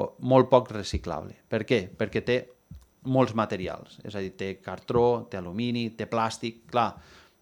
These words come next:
això quan arriba a una planta, doncs, són,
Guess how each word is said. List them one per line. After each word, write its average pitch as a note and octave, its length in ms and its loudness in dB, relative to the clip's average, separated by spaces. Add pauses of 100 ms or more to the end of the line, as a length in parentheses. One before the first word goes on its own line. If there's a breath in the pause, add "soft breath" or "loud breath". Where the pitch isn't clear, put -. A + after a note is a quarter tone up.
(320)
això A2+ 300 0
quan A2+ 180 6
arriba A#2+ 260 6
a B2+ 80 6
una B2 180 6
planta, C#3 400 6
doncs, C3 220 0
són, A#2 260 0